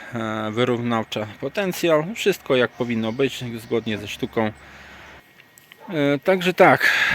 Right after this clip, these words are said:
na razie to działa, na razie zbieram informacje. E, na tym filmik skończę. No i dziękuję za, za oglądanie. Koniecznie like, subskrypcja, żeby,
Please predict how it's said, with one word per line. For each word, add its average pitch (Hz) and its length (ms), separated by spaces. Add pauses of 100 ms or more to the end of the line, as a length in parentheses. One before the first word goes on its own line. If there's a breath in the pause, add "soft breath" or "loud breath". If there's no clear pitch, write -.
na 156 140
razie 151 240
to 147 140
działa, 170 440 (200 loud breath)
na 139 140
razie 139 240
zbieram 131 380
informacje. 139 800 (1200 loud breath)
E, 123 340 (1120 loud breath)
na 123 280
tym 127 280
filmik 123 420
skończę. 165 600 (960 loud breath)
No - 80
i 185 60
dziękuję 170 580
za, 135 140 (580 loud breath)
za 123 160
oglądanie. 120 520
Koniecznie 127 560 (100)
like, 165 320
subskrypcja, 165 760 (640 loud breath)
żeby, 131 380